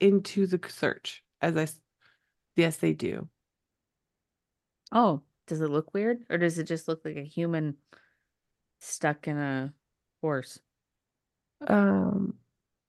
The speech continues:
Speaker 1: it doesn't show, like, w-, no, but it has, "The rib cage of the upper body hosts the respiratory and circulatory systems. This is where you'll find the centaur's impressively capa-, capa-, capacious lungs."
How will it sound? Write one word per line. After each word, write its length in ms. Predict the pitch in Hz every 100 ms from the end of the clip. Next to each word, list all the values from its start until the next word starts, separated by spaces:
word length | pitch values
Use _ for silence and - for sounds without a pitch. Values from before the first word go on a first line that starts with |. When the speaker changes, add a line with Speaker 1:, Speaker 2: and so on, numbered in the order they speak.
| _ _ _ _ _ _ _ _ _
Speaker 1:
it 100 | 185
doesn't 260 | 196 202 214
show, 420 | - 214 190 -
like, 200 | - 175 -
w-, 160 | - - _ _ -
no, 320 | 190 170 -
but 160 | 180 175
it 120 | 175
has, 360 | 175 92 180 - - - _
"The 80 | 190
rib 200 | 202 208
cage 260 | - 220 196
of 100 | 180
the 160 | 165 -
upper 240 | 247 311
body 340 | 196 156 160 156
hosts 340 | 165 165 -
the 160 | - 156
respiratory 760 | 185 - - 214 - 165 156
and 160 | 160 156
circulatory 880 | - 277 285 - 87 - - 62 -
systems. 640 | - - - - 175 - _ - - _ _
This 180 | - 175
is 140 | 180 165
where 140 | 160
you'll 140 | 143 143
find 280 | 151 139
the 80 | 139
centaur's 640 | - 160 170 - - - 131
impressively 720 | 135 - 226 214 160 147 120
capa-, 320 | - - - _ -
capa-, 380 | - 139 - - _ _ _
capacious 800 | - - - 156 165 - 170 170
lungs." 640 | 139 135 113 67 139 151